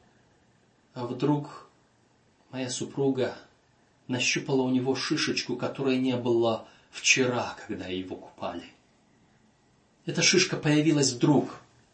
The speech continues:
Её раньше здесь не было. Мы обратились к жившему по соседству врачу, хирургу.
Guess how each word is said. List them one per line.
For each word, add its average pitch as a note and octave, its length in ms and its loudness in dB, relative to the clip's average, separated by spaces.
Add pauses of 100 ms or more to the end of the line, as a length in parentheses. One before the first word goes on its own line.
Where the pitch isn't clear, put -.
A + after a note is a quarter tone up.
(680)
Её D3 260 0
раньше D3+ 360 2
здесь D3 300 4
не C#3+ 200 2
было. - 320 -10 (1080)
Мы C3 140 2
обратились B2 600 4
к A#2+ 400 4
жившему A#2+ 440 2
по A#2+ 100 -2
соседству - 560 0
врачу, A#2 420 0
хирургу. C3+ 640 0